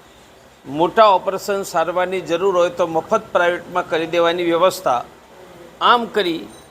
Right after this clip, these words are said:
અને હિન્દુઓનું ચિંતા કરનારું આ સ્થાન અમે વિકસિત કરી રહ્યા છીએ.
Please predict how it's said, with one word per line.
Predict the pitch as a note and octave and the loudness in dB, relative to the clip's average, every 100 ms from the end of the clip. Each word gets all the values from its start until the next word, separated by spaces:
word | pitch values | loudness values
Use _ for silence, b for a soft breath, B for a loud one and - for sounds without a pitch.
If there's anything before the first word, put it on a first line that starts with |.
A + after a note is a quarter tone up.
| - - | -14 -6
અને | F3+ G#3 | -2 -2
હિન્દુઓનું | D#3+ F#3 G3+ A3 G3+ G#3+ G#3 | -2 -2 2 2 2 0 -4
ચિંતા | G#3 F#3+ F#3+ A#3+ A#3 | -4 -6 0 2 4
કરનારું | A3 F#3 F#3 D#3+ E3+ - - - - - - - - | 2 0 0 0 -2 -8 -18 -20 -20 -20 -20 -10 2
આ | F3 F3 F3+ | 6 6 4
સ્થાન | - - - F3+ G3+ F#3+ | -4 -14 -2 0 0 -4
અમે | F#3 F3+ F3 F#3 - C#3+ C#3+ | -4 -2 -2 -6 -10 -12 -10
વિકસિત | D#3+ - G3 F#3+ - | -8 -2 -4 -4 -4
કરી | E3+ E3 | 0 2
રહ્યા | C#3+ A#2+ | 0 -2
છીએ. | - | -6